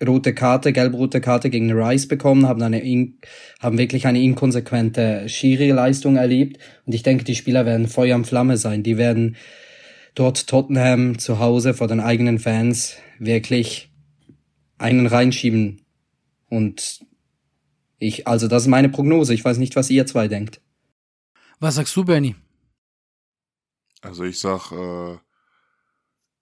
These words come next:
Speaker 3: puh, ich sag ein zwei null. Raheem the Dream macht sein erstes Tor. Ähm, direkt. Das wird auch so, also wird wahrscheinlich nicht von Anfang an starten, denke ich, aber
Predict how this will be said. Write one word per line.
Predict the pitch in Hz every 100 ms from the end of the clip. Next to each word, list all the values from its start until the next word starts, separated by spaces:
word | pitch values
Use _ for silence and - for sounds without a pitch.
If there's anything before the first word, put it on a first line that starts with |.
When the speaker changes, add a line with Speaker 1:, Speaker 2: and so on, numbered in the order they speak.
| _
Speaker 3:
puh, | - 196 127 _ _ _ _ _ -
ich | 107
sag | 117 107
ein | 104
zwei | - - 107
null. | 101 107 123 135 - -
Raheem | 101 95 107 98
the | 98
Dream | 85 107 113
macht | 101 -
sein | 95
erstes | 95 - -
Tor. | 101 117 156 _ _ _ _ _ _ _ _ _ _
Ähm, | - 92 92 87 82
direkt. | 85 92 - - - _ _ _ _ _ _
Das | - -
wird | 98
auch | 92
so, | 90 117
also | 82 78 78
wird | 82 82 -
wahrscheinlich | - 82 -
nicht | 85
von | 87
Anfang | 85 85 82
an | 92
starten, | - 98 95
denke | 95 92 98
ich, | 90
aber | 76 78